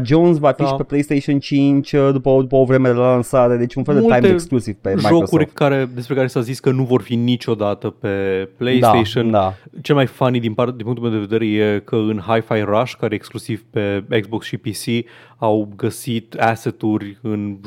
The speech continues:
Speaker 2: joc care sunt gen un tricou care zice, „Acum și pe PlayStation.” <laughs>
Speaker 1: Wow. Uh, real, not fake. Sută la sută. <laughs>
Speaker 2: Superb.
Speaker 1: Iar în secunda imediat următoare a acestor, uh, leak-uri, uh,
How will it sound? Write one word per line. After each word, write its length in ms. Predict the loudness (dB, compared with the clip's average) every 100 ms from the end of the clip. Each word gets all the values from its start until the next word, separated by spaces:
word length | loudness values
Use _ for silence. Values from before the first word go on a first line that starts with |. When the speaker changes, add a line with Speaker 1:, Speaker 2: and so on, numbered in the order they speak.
| -6
Speaker 2:
joc 380 | 0 0 -2 -10
care 200 | -6 -4
sunt 120 | -4
gen 240 | -4 -4 -4
un 260 | -8 -8 -8
tricou 560 | -8 -6 0 2 2 -2
care 180 | -4 -4
zice, 680 | -4 -8 -6 -6 -6 -8 -12 -6
„Acum 440 | -6 0 0 0
și 160 | -2 -2
pe 100 | -2
PlayStation.” 960 | 0 2 2 0 -2 0 0 -4 -6 -6
<laughs> 40 | -2
Speaker 1:
Wow. 340 | 2 4 2 -2 0
Uh, 320 | 4 6 4
real, 560 | 4 6 6 6 2 0
not 280 | 4 4 2
fake. 360 | 4 6 6 0 -20 _ _
Sută 300 | 0 2 6
la 140 | 6
sută. 540 | 6 2 2 0 0 0 2 2
<laughs> 320 | 0 -4 _
Speaker 2:
Superb. 480 | -12 0 2 2 -2 _ 2
Speaker 1:
Iar 240 | 4 2 0
în 220 | 4 6
secunda 400 | 6 2 4 4
imediat 300 | 4 4 2
următoare 440 | 2 2 4 4 4
a 100 | 2
acestor, 520 | 0 -4 0 0 2
uh, 460 | 2 4 2 2 2
leak-uri, 520 | 2 2 2 2
uh, 60 | 0